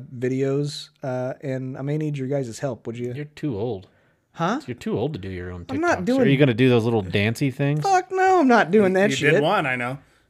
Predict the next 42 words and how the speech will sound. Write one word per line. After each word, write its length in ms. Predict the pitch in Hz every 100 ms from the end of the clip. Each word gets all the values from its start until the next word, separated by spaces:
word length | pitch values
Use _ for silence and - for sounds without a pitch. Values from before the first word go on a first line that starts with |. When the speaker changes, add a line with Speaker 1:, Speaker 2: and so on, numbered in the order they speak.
| _ _ _
Speaker 1:
Dancing? 320 | 147 190 277 - - - _ -
Speaker 3:
Where 140 | 147
you 100 | 135
were 140 | 131
the, 200 | 120 113 110 _ _ -
the 80 | 113
first 260 | 123 120
base 140 | 123 95
coach. 60 | 101
Speaker 2:
Yeah, 280 | 110 135 -
Speaker 1:
No, 40 |
Speaker 2:
you 20 | 330
Speaker 1:
I 60 |
was 80 | 269
Speaker 2:
did. 80 | 214 247
Speaker 1:
the 40 | 285
third 100 | 240
base 180 | 269
coach 220 | 262 233 -
giving 240 | 247 208
signals. 640 | 196 - 370 294 117 95
Speaker 3:
Yeah, 220 | 196 226 151
well, 200 | 208 240
you 80 | 196
still 220 | - 262
did 140 | 220 190
a 40 |
fucking 340 | - 214 190 175
dancey 340 | 175 151 143
thing. 140 | - 349
Speaker 1:
Not 240 | 339 - - _ _
sort 400 | - - 123 113
of. 160 | 113 _ _ _ _ _ _ _ -
That 100 | 160
doesn't 180 | 107 107
count. 220 | 117 104
Speaker 3:
Vagina. 520 | 123 117 120 107 73 _ -
Speaker 1:
<laughs> 520 | - - - - - - - - - - _
Okay. 300 | 196 165 - -
Speaker 3:
Um, 500 | 170 175 147 131 - - - - _ _ _ -
yeah, 300 | 175 175 120
I, 340 | 151 196 127